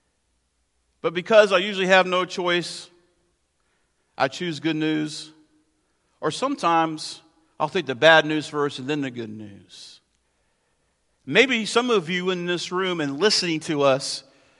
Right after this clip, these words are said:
over the internet, maybe you can use some good news today because your spirit does not know peace. In the arrival of Jesus, we are given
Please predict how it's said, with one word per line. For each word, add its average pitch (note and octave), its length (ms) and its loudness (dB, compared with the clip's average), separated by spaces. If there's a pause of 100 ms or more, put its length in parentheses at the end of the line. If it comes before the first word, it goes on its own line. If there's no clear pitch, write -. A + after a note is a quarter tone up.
(360)
over F3 200 2
the D#3 100 2
internet, D#3+ 520 2 (1300)
maybe F3 360 2
you F#3 200 -4
can C#3 380 -6
use E3 220 -6
some B2 280 -10 (180)
good D#3 200 -2
news C#3+ 540 -6
today B2 560 -2 (1120)
because D#3 380 -2
your F3 140 -2
spirit F3 580 4
does D#3 180 2
not D#3 260 4
know D3+ 180 0
peace. D3 500 -4 (240)
In G#3+ 160 6
the G#3+ 140 4
arrival A#3+ 600 8
of F#3+ 180 4
Jesus, G3+ 520 -2
we G#3+ 160 -2
are G3+ 120 4
given F#3 460 2